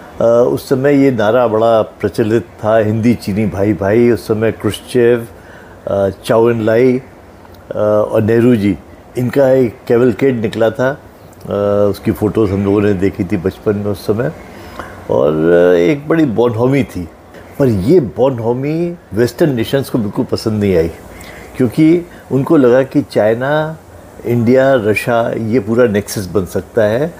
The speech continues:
against the West। तो उन्होंने on the least pretext, जब चाइना तिब्बत को कब्जा रहा था, मतलब it was making a autonomous था, तो उसको एक अपना पार्ट बना रहा था, which was within their neighborhood and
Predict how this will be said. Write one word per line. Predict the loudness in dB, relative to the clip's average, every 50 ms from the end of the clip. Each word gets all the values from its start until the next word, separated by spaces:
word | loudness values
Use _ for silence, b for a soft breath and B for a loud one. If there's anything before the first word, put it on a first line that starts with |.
| B B B -2
against | 0 2 2 2 2 2 2
the | 2 2
West। | 2 0 0 -4 -10 -14 -14 -16 -16 -6 -2
तो | 0 2 2 2 2 0
उन्होंने | -2 -2 0 0 0 2 2 2 2 0 0 -4 -6
on | -4
the | -2 -2 -2 -2 0
least | 2 2 0 0 -2 -4 -4
pretext, | -4 -2 0 -2 -2 -2 -4 -8 -14 -16 -18 -20 -20 -20 -8 -2
जब | 0 0 0 0 2 2 4 4 4
चाइना | 2 0 0 0 0 2 0 0 0 2 2 4 4 2 2 0 -4
तिब्बत | -8 -12 -10 -6 -4 0 0 0 -2 -2 -2
को | 0 0 0
कब्जा | 0 0 -4 -2 0 0 2
रहा | 2 2 2 0
था, | 0 -2 -4 -4 -4 -6 -6
मतलब | -6 -6 -4 0 2 2 2 2
it | 2 0
was | 0 0 -2 -6 -8 -6 -4 -4
making | -4 -4 -6 -6 -4
a | -2 -4 -4 -6 -10 -16 B B B B B B B B -2
autonomous | -2 0 0 0 2 0 2 2 2 0 0 -4 -10 -16 -18 -12 -4 -2
था, | -2 -2
तो | 0 -2 -2
उसको | -2 0 0 0
एक | 0 0 0 -2
अपना | -4 -2 -2 -2
पार्ट | -2 0 0 0 0 0
बना | -2 -2 -2 -2 0 0
रहा | 0 0 0 -2
था, | -2 -6 -8 -10 -10 -12 -16 -20 -20 -18 -10 -8
which | -8 -2 0
was | 0 0
within | 0 -2 -4 -4 -4 -2 -2 0
their | 2 2 2 4 2 0 -2 -4 B B B B B B -6 -2
neighborhood | 0 0 2 2 2 2 2 2 0 2
and | 2 2 0 0 -4